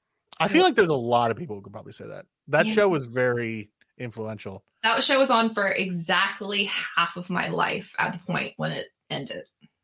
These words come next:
Speaker 1: Yeah, that show was on for a really long time.
Speaker 2: Yeah. I love that. Well, we talked a lot.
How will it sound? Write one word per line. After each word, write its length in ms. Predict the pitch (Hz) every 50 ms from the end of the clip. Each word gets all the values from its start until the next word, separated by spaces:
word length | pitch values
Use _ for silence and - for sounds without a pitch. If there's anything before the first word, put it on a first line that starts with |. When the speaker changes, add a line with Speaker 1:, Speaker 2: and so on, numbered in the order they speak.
| _ _ _ _ _ _ _ _ _ _ _ _ _ _ _ _ _ _ _ _ _ _ _ _ _ _ _ _ _ _ _ _ _ _ _ _ _ _
Speaker 1:
Yeah, 300 | - 120 120 131 143 143
that 140 | 135 139 139
show 200 | - - 214 208
was 240 | 160 127 131 139 123
on 180 | 107 104 101
for 140 | 98 - 110
a 40 | 101
really 340 | 95 92 92 101 101 104 104
long 260 | 104 98 95 95 95
time. 320 | 92 - 101 98 98 95 98 - _ _ _ _ _ _ _ _ _ _ -
Speaker 2:
Yeah. 360 | - - - - - - - - - _ _ _ _ _ _ _ _ _ _ _ _ _ _ _ _ _ _ _ _ _ _ _ _ - -
I 100 | 190 185
love 180 | - 180 196 -
that. 180 | - - - - _ _ _ _ _ _ _ _ _ _ _ - - - _ _ _ _ _ _ _ - - - - - - - - - -
Well, 220 | 269 285 277 - -
we 80 | 359
talked 260 | 349 - 440 415 - -
a 140 | - - 185
lot. 680 | 170 170 156 175 - - - - - - - -